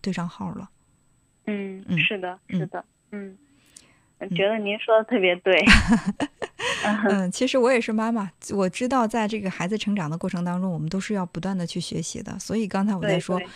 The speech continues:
Speaker 1: 每个家长都是陪着孩子，其实也是自己在成长，好吧？
Speaker 2: 嗯，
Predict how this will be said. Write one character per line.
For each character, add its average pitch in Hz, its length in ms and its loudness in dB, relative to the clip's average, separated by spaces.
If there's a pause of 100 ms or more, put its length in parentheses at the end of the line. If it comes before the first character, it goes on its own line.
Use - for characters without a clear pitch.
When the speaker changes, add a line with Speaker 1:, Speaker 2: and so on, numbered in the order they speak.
(140)
Speaker 1:
每 170 160 0
个 190 80 0
家 226 180 0
长 196 180 -2
都 175 100 -2
是 202 60 -2
陪 175 220 4
着 190 100 0
孩 151 200 -6
子， 170 120 -6
其 - 160 -6
实 196 120 -4
也 185 120 -2
是 - 120 -4
自 214 180 -4
己 - 120 -12
在 - 160 -6
成 - 240 -6
长， - 160 -6 (560)
好 - 160 -8
吧？ 170 220 -4
Speaker 2:
嗯， 196 220 -4